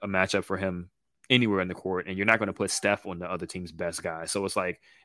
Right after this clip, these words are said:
either Jordan or Klay has to guard the other team's best ball handler, which, depending on the matchup, can be problematic, <laughs> right? You play him against Kyrie, and it's like, well, if Wiggins isn't guarding Kyrie, then we're kinda cooked. Um,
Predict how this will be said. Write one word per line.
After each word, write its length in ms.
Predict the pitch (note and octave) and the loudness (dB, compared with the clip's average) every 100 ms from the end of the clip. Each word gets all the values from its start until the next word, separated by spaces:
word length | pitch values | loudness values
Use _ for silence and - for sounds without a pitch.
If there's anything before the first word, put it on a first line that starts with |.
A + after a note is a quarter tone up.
| _ | _
either 180 | B2+ G#2+ | 2 4
Jordan 360 | G2 G2+ A#2 A#2 | 4 4 4 2
or 60 | G2+ | -4
Klay 320 | - G#2+ G2+ | 0 2 2
has 140 | F#2+ F#2+ | 0 -6
to 80 | F2+ | -6
guard 320 | F2+ F#2 F2+ | -2 0 0
the 100 | F#2 | -2
other 140 | F2+ | -4
team's 260 | F2+ F#2+ F2+ | -6 -8 -8
best 300 | E2+ F#2 - | -4 -4 0
ball 200 | G2+ F#2+ | 0 0
handler, 440 | F2+ F2 F2 F2+ F#2+ _ _ _ _ - | -2 -8 -8 -8 -10 _ _ _ _ -2
which, 400 | G2 F2+ - - _ _ _ _ _ _ | 0 0 -2 -6 _ _ _ _ _ _
depending 340 | G2 A2+ A2 | -4 0 0
on 60 | G#2 | 0
the 60 | G#2 | 0
matchup, 440 | G#2+ G2 F#2 G2 - _ _ _ _ | 0 0 -2 -6 -10 _ _ _ _
can 140 | - G2+ | -8 -4
be 120 | G2+ | -4
problematic, 680 | - F2+ G#2+ F#2 F2+ G2 - _ - | -4 -8 -6 -4 -4 -8 -14 _ -12
<laughs> 760 | - - B2 - - - _ - | -6 -4 -6 -8 -20 -20 _ -4
right? 280 | G2 F#2 | -2 -2
You 120 | F#2+ G2 | -4 -4
play 200 | - G#2 | 0 0
him 100 | G2+ | 0
against 240 | G2 F#2 | -4 -6
Kyrie, 500 | - F2 G#2+ A#2 G2 | -6 -4 0 0 -2
and 80 | F#2+ | -6
it's 120 | F#2+ G2 | -8 -6
like, 180 | F2+ F2+ | -8 -8
well, 320 | F#2 F2+ F2+ | -8 -8 -8
if 140 | F2 | -6
Wiggins 300 | G#2+ A#2+ A2+ | -2 0 0
isn't 200 | G2+ F#2+ F2+ | -4 -6 -8
guarding 240 | F#2+ F#2 | -8 -8
Kyrie, 500 | F#2+ F#2 G#2+ G2 F2 - | -8 -2 0 0 -4 -10
then 180 | F2+ | -8
we're 120 | F2 G2+ | -6 -6
kinda 220 | G2 E2+ | -6 -10
cooked. 440 | - F2+ _ - _ _ _ _ _ _ _ _ - - - | -10 -12 _ -20 _ _ _ _ _ _ _ _ -20 -16 -10
Um, 440 | F#2 F2 E2 E2+ | -8 -8 -12 -16